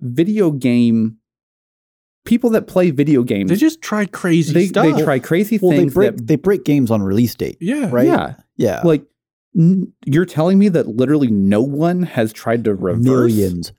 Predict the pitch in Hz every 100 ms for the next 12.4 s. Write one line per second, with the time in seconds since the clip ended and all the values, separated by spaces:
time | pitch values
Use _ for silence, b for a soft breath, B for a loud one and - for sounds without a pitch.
0 | _ 110 113 131 151 151 143 - 123 98
1 | 123 165 - 151 131 120 104 101 101 120
2 | 131 143 135 123 117 113 - 101 90 -
3 | - 110 101 104 104 101 - 123 113 b
4 | b - 123 151 110 - 113 - - 185
5 | 170 - _ _ _ _ _ _ 170 -
6 | _ _ _ - 247 254 151 120 147 -
7 | 139 143 170 131 113 101 92 101 - _
8 | 151 165 139 - - 208 143 113 95 95
9 | - 127 127 - 208 220 196 - 170 165
10 | 117 143 131 - 120 117 120 127 - -
11 | - 127 - 101 107 196 247 - - 143
12 | - 139 143